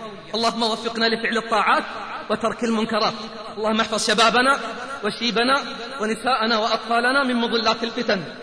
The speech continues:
ما ظهر منها وما بطن. اللهم آمنا في أوطاننا، واصلح أئمتنا ولاة أمورنا، اجعل ولايتنا في من خافك واتقاك واتبع رضاك يا رب العالمين.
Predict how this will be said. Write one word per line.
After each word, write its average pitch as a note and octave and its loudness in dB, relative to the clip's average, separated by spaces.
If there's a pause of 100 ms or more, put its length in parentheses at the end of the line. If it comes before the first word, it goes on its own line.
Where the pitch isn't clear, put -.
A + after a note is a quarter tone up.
(240)
ما G#3+ 2
ظهر G#3+ 0
منها G#3+ -2
وما G#3+ 0
بطن. F3+ -2 (480)
اللهم G#3 2
آمنا A3 0
في A3 -2
أوطاننا، G#3+ 2 (420)
واصلح G#3 -2
أئمتنا A3 0
ولاة G3+ 2 (140)
أمورنا، G3 -2 (400)
اجعل G#3 2
ولايتنا G#3 2
في G#3 -4
من G#3 -2
خافك F#3+ -2
واتقاك G#3+ -4
واتبع A3 0
رضاك F#3+ -2
يا G3+ -2
رب G3 -4
العالمين. G3+ 0